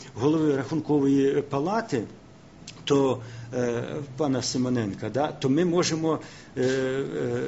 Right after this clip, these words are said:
зазначити, як гостро дебатувались вони і як не сприймались колиш-, ну, попередньою владою. І як це сприймалось як позитив,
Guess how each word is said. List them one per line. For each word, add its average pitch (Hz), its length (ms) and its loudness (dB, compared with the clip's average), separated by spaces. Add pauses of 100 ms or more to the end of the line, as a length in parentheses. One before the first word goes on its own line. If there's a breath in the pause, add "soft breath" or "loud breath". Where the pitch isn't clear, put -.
(220)
зазначити, 143 760 2
як 156 380 -2 (260 loud breath)
гостро 147 500 2
дебатувались 143 880 2
вони 117 120 -4 (160)
і 147 80 -2
як 202 240 2
не 175 100 2
сприймались 180 840 2
колиш-, 156 380 2
ну, 180 120 0
попередньою 120 640 2
владою. 95 500 -4 (380 loud breath)
І 151 120 2
як 202 340 0 (120)
це 196 340 2 (180 loud breath)
сприймалось 165 760 2
як 147 120 -2
позитив, 151 720 2